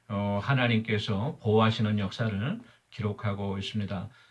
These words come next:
아, 시편 일 편 말씀에서부터 <clears throat> 의인과 악인이 대조되고 복 있는 자들과 또 악인들이 대조됐죠.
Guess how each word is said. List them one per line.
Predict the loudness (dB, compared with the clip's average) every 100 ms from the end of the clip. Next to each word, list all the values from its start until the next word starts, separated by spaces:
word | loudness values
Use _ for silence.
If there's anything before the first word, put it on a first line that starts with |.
| _ -6
아, | -2 0
시편 | 0 -2 2 4
일 | 6 4
편 | 4 4
말씀에서부터 | 4 4 2 4 2 0 -2 -2 0 -4 -2
<clears throat> | 0 2
의인과 | 4 6 6 6 8 10
악인이 | 8 4 4
대조되고 | 2 2 2 2 0 0 -4 -6 -14 _ -2
복 | 0
있는 | 2 2 4
자들과 | 4 4 2 4 4 4 -4 _ _
또 | -2 2 4 2 -2 -8
악인들이 | -6 0 2 4 4 2 2
대조됐죠. | 2 4 4 2 0 -4 -2 -2 -2